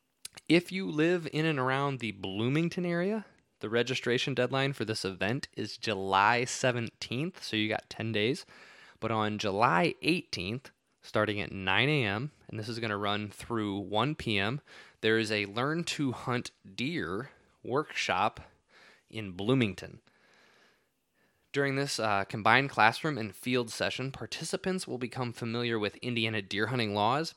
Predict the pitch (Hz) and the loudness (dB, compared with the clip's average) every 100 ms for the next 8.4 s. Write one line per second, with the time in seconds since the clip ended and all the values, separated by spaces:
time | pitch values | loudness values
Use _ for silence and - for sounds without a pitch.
0 | - 107 - 101 113 104 98 95 120 147 | -4 -4 -4 -4 -4 2 4 4 4 0
1 | 156 165 - - 107 113 123 117 104 101 | -2 -6 -8 -8 -2 0 -2 -4 -6 -6
2 | - 101 107 107 104 - - 95 - 104 | -2 -2 0 -2 -4 -4 -6 -6 -4 -6
3 | 113 151 139 139 151 - - - - _ | -4 -4 0 0 0 -4 -16 -20 -20 _
4 | 107 107 - 107 107 113 113 104 - 87 | -2 0 0 -2 0 2 2 0 -6 -12
5 | - 143 165 160 - 107 95 95 65 - | -2 0 2 -2 -2 -6 -4 -6 -6 -4
6 | 123 143 175 180 - _ _ - - _ | -4 -2 0 -2 -6 _ _ -20 -20 _
7 | _ - 104 120 127 - 85 - 131 - | _ -8 0 0 0 -4 -6 0 0 0
8 | 175 170 175 185 | 0 0 0 -6